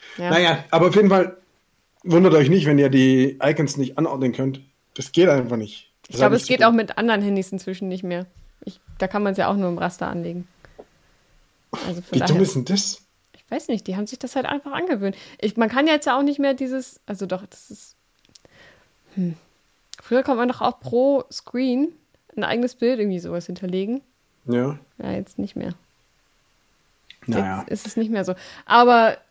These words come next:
Speaker 1: g-, genug von
Speaker 2: Seid da auch
Speaker 1: Hintergrund.
Speaker 2: nicht so. Ich hab dann auch drauf geschissen, dachte mir, "Gut, dann mach ich halt einen coolen Sperrbildschirm und scheiß auf den Hintergrund."
Speaker 1: Ja.
Speaker 2: Oder ihr macht euch halt eine Home-Seite, wo nichts drauf ist, so hab ich's auch schon gemacht. Und dann müsst ihr halt einmal nach rechts wischen.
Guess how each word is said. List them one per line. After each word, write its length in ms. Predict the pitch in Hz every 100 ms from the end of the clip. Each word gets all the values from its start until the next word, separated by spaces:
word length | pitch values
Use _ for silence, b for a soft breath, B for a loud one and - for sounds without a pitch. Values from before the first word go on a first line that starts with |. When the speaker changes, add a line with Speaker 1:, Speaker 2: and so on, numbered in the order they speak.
| 220
Speaker 1:
g-, 80 | - -
genug 240 | 226 214
von 60 | -
Speaker 2:
Seid 220 | 143 196
da 80 | 156
auch 20 | 143
Speaker 1:
Hintergrund. 60 | 143
Speaker 2:
nicht 160 | 135 -
so. 320 | 131 135 127 127
Ich 160 | -
hab 140 | 208 208
dann 140 | 202
auch 180 | 202 196
drauf 240 | - 180
geschissen, 380 | - 165 165 160
dachte 240 | 151 151 143
mir, 160 | 135
"Gut, 260 | 131 147 147
dann 80 | 131
mach 100 | 131
ich 60 |
halt 100 | 135
einen 60 | 131
coolen 180 | 135 127
Sperrbildschirm 760 | - 135 127 113 - 120 120
und 220 | 113 113 _ _ _ -
scheiß 300 | - 127 -
auf 80 |
den 100 | -
Hintergrund." 400 | 113 123 120 113 B B
Speaker 1:
Ja. 60 | 180
Speaker 2:
Oder 160 | 156 156
ihr 60 |
macht 240 | 151 147 160
euch 120 | 127
halt 80 | 135
eine 120 | 127
Home-Seite, 500 | 156 - 147 131 120
wo 80 | 120
nichts 320 | 143 147 -
drauf 280 | 131 139 147
ist, 140 | 143
so 120 | 135 117
hab 80 |
ich's 100 | 113
auch 100 | 135
schon 140 | 135 123
gemacht. 120 | 123 B B B _
Und 80 | 117
dann 60 |
müsst 160 | 120 -
ihr 60 | 120
halt 80 |
einmal 200 | 123 127
nach 180 | 113 -
rechts 340 | 120 - - 127
wischen. 360 | 123 131 -